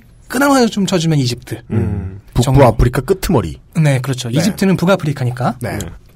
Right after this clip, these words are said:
Speaker 1: 변방으로 치면은 동아프리카의 일부도 소말리아 같은 데도 들어갈 수 있다고 볼 수 있는데
Speaker 3: 음흠.
Speaker 1: 아닌 케이스가 더 많은 것 같아요.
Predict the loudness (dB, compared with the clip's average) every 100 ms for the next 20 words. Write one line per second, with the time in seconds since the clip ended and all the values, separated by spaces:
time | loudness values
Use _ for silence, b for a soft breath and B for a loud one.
0 | -6 0 4 4 6 4 4 0 0 2
1 | 0 2 0 0 -4 0 2 2 2 2
2 | 0 0 0 0 2 2 2 0 -2 0
3 | 2 2 0 -4 -4 -4 -4 -2 0 0
4 | 0 0 -4 0 0 2 4 2 2 2
5 | 2 0 -4 -6 0 4 4 4 0 -2
6 | -4 -2 0 -2 0 -2 -2 -4 -6